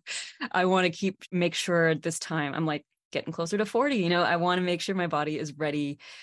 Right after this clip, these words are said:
to take on that kind of intensity and do it the right way. Because when I first started, I was, like, just going at it <laughs> and didn't maybe have the, this, the baseline, like,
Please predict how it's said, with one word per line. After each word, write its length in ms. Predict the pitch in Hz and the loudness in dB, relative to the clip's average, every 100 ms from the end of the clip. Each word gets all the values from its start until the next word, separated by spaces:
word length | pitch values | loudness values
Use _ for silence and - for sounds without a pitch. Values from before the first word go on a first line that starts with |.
| - - | -20 -10
to 500 | - 165 151 143 143 - _ _ - | -4 0 0 -2 -8 -14 _ _ -8
take 260 | 175 165 | -4 0
on 260 | 156 151 143 | 0 0 0
that 160 | 147 - | -2 -4
kind 260 | - 143 | -6 -8
of 100 | 135 | -6
intensity 760 | 143 - 170 160 156 151 147 - | -8 -4 -2 -2 0 -2 -2 -4
and 320 | 147 143 143 | -4 -4 -4
do 160 | 151 147 | -2 -4
it 120 | - | -4
the 100 | 131 | -6
right 260 | 131 139 | -4 -4
way. 260 | 156 170 196 | -2 0 0
Because 460 | 160 - 139 131 147 | 0 -6 -8 -8 -4
when 140 | 147 | -4
I 100 | 135 | -2
first 220 | - 165 - | 0 0 2
started, 300 | 170 151 135 | 2 2 2
I 60 | |
was, 140 | 165 139 | 0 0
like, 240 | - - | -6 -6
just 220 | 143 147 - _ _ _ _ _ _ - | -8 -10 -12 _ _ _ _ _ _ -8
going 220 | 139 165 | -2 0
at 220 | 190 254 | 2 2
it 200 | 214 - - - - | 2 2 0 -2 -2
<laughs> 220 | 190 165 | -2 -2
and 220 | 165 175 170 | -4 -6 -2
didn't 380 | 180 175 160 - - - _ - - | 0 0 -2 -8 -20 -20 _ -18 -4
maybe 400 | 165 165 160 156 | 0 2 2 0
have 240 | 160 156 | 0 -2
the, 220 | 151 147 143 | -2 -2 -2
this, 420 | 147 - - - _ _ - | -6 -8 -10 -14 _ _ -20
the 180 | 156 160 - | -10 -10 -6
baseline, 680 | 147 147 - 143 135 - - | -6 -6 -6 -6 -6 -8 -10
like, 260 | - - | -10 -10